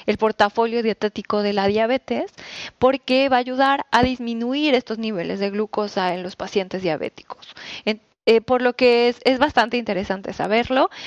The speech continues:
También existen otro tipo de, de, de fuentes como las frutas. Hay que saber qué tipo de frutas contienen fibra soluble.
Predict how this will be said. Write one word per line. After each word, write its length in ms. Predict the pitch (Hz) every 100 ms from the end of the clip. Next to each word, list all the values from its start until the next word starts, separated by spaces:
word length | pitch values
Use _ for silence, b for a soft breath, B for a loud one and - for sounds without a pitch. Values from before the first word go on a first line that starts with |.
| B -
También 440 | 302 330 359 392
existen 480 | 381 - 302 277 262
otro 240 | 254 -
tipo 360 | - 226 214 208
de, 220 | 196 190
de, 340 | 196 190 185
de 120 | 180 190
fuentes 440 | 226 226 226 214
como 280 | - 185 190
las 260 | 180 185
frutas. 600 | - 240 247 240 214 214 -
Hay 140 | 214
que 120 | -
saber 240 | 202 196 190
qué 120 | 196
tipo 240 | 202 196
de 160 | 190 190
frutas 400 | 247 269 220 226
contienen 500 | 214 208 196 190 190 B B B -
fibra 340 | 220 196 185
soluble. 640 | 190 190 196 185 175 190